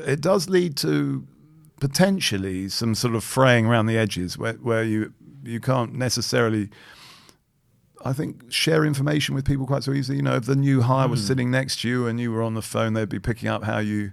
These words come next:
Speaker 2: Yes, of
Speaker 1: how you
Speaker 2: course.
Speaker 1: led the conversation, how
Speaker 2: Yeah.
Speaker 1: you asked questions. And, and if they're sitting at home
Speaker 2: Yeah.
Speaker 1: in another town, they're not doing that. And so I,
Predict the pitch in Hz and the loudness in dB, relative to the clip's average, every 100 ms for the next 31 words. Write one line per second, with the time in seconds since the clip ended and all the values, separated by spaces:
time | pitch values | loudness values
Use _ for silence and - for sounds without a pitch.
0 | - 98 90 - - 104 110 104 107 107 | -8 -8 -8 -10 -6 -2 0 0 -4 -6
1 | - 139 - 104 104 - 110 104 98 101 | -14 -18 -8 -4 -4 -4 -4 -4 -4 -2
2 | 104 98 - 98 104 98 101 104 101 101 | -2 -2 -6 -6 -6 -4 -4 -4 -2 -2
3 | 98 - 104 98 - 104 101 101 101 101 | -4 -6 -8 -6 -10 -8 -6 -8 -10 -14
4 | - 113 110 117 117 139 123 104 98 107 | -12 -10 -6 -4 -4 -2 -2 -2 -2 -2
5 | 98 - _ _ - 110 90 90 _ _ | -4 -8 _ _ -12 -10 -10 -14 _ _
6 | _ _ - 104 101 104 98 90 101 101 | _ _ -8 -6 -4 -4 -6 -6 -6 -4
7 | 92 90 - _ _ _ _ - 107 110 | -6 -10 -16 _ _ _ _ -6 -4 -2
8 | 107 - 71 71 73 - - _ - 104 | -4 -8 -12 -14 -16 -16 -18 _ -12 -10
9 | 104 - 120 | -8 -2 0